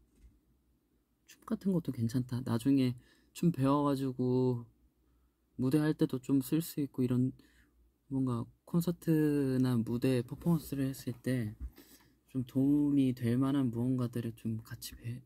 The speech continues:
배워보고 여러분들도 그거 보고 약간 이런 식으로 하면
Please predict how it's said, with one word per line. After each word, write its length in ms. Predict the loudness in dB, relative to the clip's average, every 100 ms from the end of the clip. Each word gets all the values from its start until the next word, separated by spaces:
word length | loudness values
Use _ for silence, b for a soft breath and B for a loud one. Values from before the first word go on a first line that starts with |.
| -20 -20 -20 -20 -20 -6
배워보고 540 | -2 -2 -2 -4 -2
여러분들도 520 | -2 -2 -4 -4 -6
그거 360 | -8 -6 -4 -4 -6
보고 320 | -6 -4 -6 -8 b b b b
약간 180 | -8 -2
이런 160 | 0 -2
식으로 300 | -4 -2
하면 140 | -2